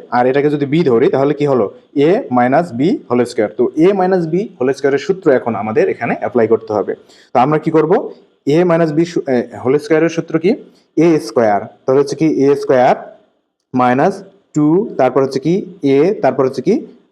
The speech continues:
বি, আর হচ্ছে কি বি স্কয়ার। এটাই তো, তাই না?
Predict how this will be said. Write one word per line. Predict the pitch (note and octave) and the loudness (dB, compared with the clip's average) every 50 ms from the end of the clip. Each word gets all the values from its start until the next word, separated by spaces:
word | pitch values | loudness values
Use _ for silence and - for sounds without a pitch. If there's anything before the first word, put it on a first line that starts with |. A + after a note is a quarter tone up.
| _ | _
বি, | A#2+ B2 C3 D#3+ G3 E3+ B2+ G#2 F#2 F2 F2 - - - - _ _ _ _ | -10 -6 -2 0 2 2 2 0 -4 -6 -10 -18 -20 -20 -20 _ _ _ _
আর | A#2+ A#2+ A#2+ A#2+ A#2 | 0 2 2 2 2
হচ্ছে | A#2+ A#2+ A#2+ B2+ | 0 -2 -4 -4
কি | - G3 A#3 | -2 0 -2
বি | G#3+ C3 A2 G#2+ A#2 B2+ C3+ E3 A3 D4 F4 - - - - - A#2 | -2 -2 -6 -2 -2 0 2 2 2 0 -2 -6 -14 -8 -4 -4 -4
স্কয়ার। | - - - A2+ G#2 G2 - - | -2 0 0 0 0 0 -2 -2
এটাই | C#3 E3 E3+ F3 | 0 2 2 2
তো, | F3 - | 2 0
তাই | G#2 C3 C#3+ | 2 2 2
না? | G3 B3+ | 4 2